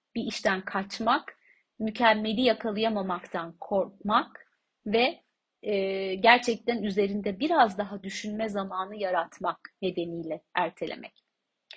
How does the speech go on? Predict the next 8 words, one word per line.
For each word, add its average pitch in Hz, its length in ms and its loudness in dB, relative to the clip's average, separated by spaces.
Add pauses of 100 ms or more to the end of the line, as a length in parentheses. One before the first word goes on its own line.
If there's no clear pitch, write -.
(680)
Bu 247 220 4
dördü 277 340 8
arasında 208 680 -2
biraz 190 340 -6
kendimizi 180 560 -8
analiz 196 400 -6
edip, - 280 -8 (1200)
e, 202 300 -2